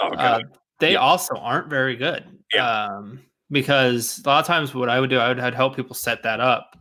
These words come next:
Speaker 1: Yeah.
Speaker 2: when I used to work for Microsoft so they could buy, you know, a device and not spend, you know, a thousand dollars on it day one. And you would have to call them every time. Every time that you'd activate it online, you'd have to call them. And then that call would, could take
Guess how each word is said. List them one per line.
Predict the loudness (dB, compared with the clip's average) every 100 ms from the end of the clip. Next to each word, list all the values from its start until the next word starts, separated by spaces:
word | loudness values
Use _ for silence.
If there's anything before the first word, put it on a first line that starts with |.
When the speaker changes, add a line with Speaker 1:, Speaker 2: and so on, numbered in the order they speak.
| -4
Speaker 1:
Yeah. | -2 -2
Speaker 2:
when |
I | -4
used | -12
to | -14
work |
for | -2
Microsoft | -2 0 -4 -4 -6
so | -8
they | -12
could | -8
buy, | -6 -6
you | -8
know, | -12 -18 -20 _ -20 -16
a |
device | -10 -6 -6 -8 -12
and | -12 -12 -6
not | -4 -6
spend, | -8 -10 -10
you | -12
know, |
a | -6
thousand | -4 -4 -2
dollars | 2 2 2
on | -4
it | -6
day | -8
one. | -6 -8 -10 _ _ _ _ -2
And | 2 2 2 -2 -12 _
you | 2 4
would | 6
have | 4
to | 2
call | 2 2
them | 2
every | -2 -2
time. | 0 0 -2
Every | -4 -2
time | 2 2
that |
you'd | 4 4
activate | 2 0 -2
it |
online, | 0 0 2 2 2 -2
you'd | -4
have | -4 -4
to |
call | 0 4 4
them. | 2 -6 -8
And | -4
then | -4 -4 -4
that | -2 -2
call | 2 2 2 -2
would, | -6
could | -12 -6
take | -4 -4